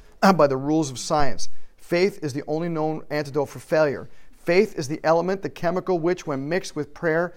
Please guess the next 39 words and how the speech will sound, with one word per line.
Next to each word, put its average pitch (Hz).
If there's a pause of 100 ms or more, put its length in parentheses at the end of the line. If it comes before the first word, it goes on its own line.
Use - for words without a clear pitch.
(300)
gives 139
one 147
direct 156
communication 165
with 139
infinite 170
intelligence. 156 (460)
Faith 185
is 160
the 147 (100)
element 180 (180)
which 139
transforms 160
the 143
ordinary 160
vibration 151
of 143
thought 135 (280)
created 151
by 147
the 131
finite 156
mind 156
of 156
man 135
into 123
their 127
spiritual 156
equivalent. 139 (320)
Faith 196
is 147
the 165
only 196
agency 147
through 143
which 151
the 147
cosmic 147
force 139